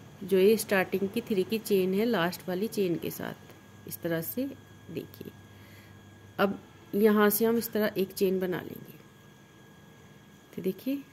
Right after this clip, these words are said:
first round complete हो गया घेरे का। अब यहाँ पर एक, दो, तीन, तीन chain बना ली। और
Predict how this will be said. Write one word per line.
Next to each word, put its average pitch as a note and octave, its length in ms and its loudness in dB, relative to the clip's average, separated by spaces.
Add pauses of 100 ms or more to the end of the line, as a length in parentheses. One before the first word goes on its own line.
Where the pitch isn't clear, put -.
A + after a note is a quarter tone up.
(400)
first F#3+ 260 2
round G#3+ 180 2
complete A3 440 0
हो G#3 120 2
गया F#3+ 180 4
घेरे G#3+ 280 2
का। A3 200 -2 (380)
अब G3 140 4
यहाँ G#3 200 8
पर G#3 180 4
एक, G#3 280 6 (120)
दो, G3 360 2 (240)
तीन, F3 280 -2
तीन G#3+ 280 0
chain A3 240 4
बना G3 240 4
ली। G3+ 200 2 (460)
और A3 240 6